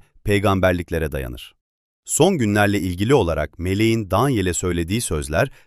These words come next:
çağların sonuna doğru anlaşılacaktı. O zaman birçoğu bunu araştıracak ve bilgi çoğalacaktır. Kötüler kötülük edecekler ve kötülerden hiçbiri anlamayacak. Fakat anlayışlı olanlar anlayacaklardır.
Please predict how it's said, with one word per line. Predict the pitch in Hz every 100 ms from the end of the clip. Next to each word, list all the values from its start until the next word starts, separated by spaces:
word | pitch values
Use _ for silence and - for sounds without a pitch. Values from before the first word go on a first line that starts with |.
| -
çağların | - 104 104 113 147
sonuna | - 98 101 104
doğru | 85 78 73
anlaşılacaktı. | 71 73 - 76 73 71 - 71 _ _ _ _ _ -
O | 151
zaman | 147 117 113 110 98
birçoğu | - 110 92 85
bunu | 95 113
araştıracak | 90 82 - 73 71 117 - - _ 107
ve | 127 104
bilgi | 104 98 143
çoğalacaktır. | 107 90 87 85 78 - 76 - _ _ _ _ _
Kötüler | - 104 104 110 143 _ -
kötülük | 104 - 101 92
edecekler | 73 69 73 - 67 - _ _ _ -
ve | 113
kötülerden | 113 104 107 107 98 107 101
hiçbiri | - 190 - 113 131
anlamayacak. | 101 92 87 78 67 65 - _ _ _ _
Fakat | - 98 95 85 -
anlayışlı | 85 82 87 87 -
olanlar | 131 107 95 110 143 - -
anlayacaklardır. | 98 92 87 82 73 78 67 - -